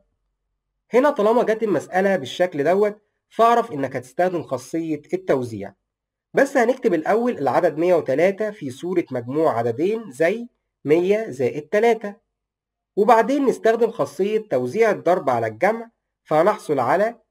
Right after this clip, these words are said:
سالب اتنين مضروبة في مية زائد سالب اتنين مضروبة في تلاتة، وبعد كده نحسب قيمة كل قوس لوحده، فهنحصل على سالب ميتين زائد سالب ستة، واللي هتساوي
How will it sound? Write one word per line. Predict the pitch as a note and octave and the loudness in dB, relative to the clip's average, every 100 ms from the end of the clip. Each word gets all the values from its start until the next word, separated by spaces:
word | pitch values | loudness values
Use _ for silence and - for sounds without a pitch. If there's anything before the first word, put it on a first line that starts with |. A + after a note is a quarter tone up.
| _ _ | _ _
سالب | - - B3 A#3+ G#3 | -2 2 4 2 -4
اتنين | G#3 G#3 G#3+ A3 G3 | -4 0 2 2 0
مضروبة | C#3 C#3+ D#3 C3+ | -2 -2 0 0
في | A#2+ A#2+ | -2 -2
مية | D#3 A3+ B3+ C4+ _ _ _ _ | 0 0 -2 -4 _ _ _ _
زائد | C3 G3 G#3+ G#3 G3 F#3+ _ | 0 2 4 0 -4 -6 _
سالب | _ - A3 A3+ | _ 0 0 0
اتنين | G#3+ G#3 G#3 G#3+ G3+ | -4 -4 0 2 0
مضروبة | D3 C3+ C#3 C3+ B2+ B2 B2 | -2 -2 -2 0 0 -2 -4
في | - F3+ | -8 -2
تلاتة، | F3+ A#2+ G2+ F#2+ - _ _ _ _ _ _ _ | 0 0 -4 -10 -20 _ _ _ _ _ _ _
وبعد | G3 A3+ A#3 | 4 4 4
كده | C4 B3+ | 2 2
نحسب | A#3+ B3 B3 - - | 2 -2 -12 -10 -6
قيمة | A#3+ A#3 | -2 -2
كل | A3+ - A3 F#3+ | 0 0 2 0
قوس | - F#3+ F#3 | 2 2 2
لوحده، | C#3 D#3+ G3 G3+ C#4 - | 2 2 2 -4 -8 -12
فهنحصل | _ D3 D3+ E3+ - D3 | _ 0 0 0 -4 -2
على | B2+ F3 A#3+ C4 _ _ _ _ _ | 2 2 2 -4 _ _ _ _ _
سالب | - A#3 B3+ A#3 | 2 4 4 2
ميتين | F#3+ F3+ G3 G#3 A3 D3 | -2 -2 -2 -2 -6 -4
زائد | C3+ F#3 F#3 F#3 - _ | 0 0 0 -10 -18 _
سالب | - F#3 D#3 D3 | -2 0 0 -2
ستة، | - G#3+ - C#4 C#4 _ _ _ - | 0 0 -2 -4 -6 _ _ _ -8
واللي | B2+ B2+ | -6 -4
هتساوي | B2+ B2 A#2 D#3 E3+ G3 - | -8 -8 0 2 2 -4 -12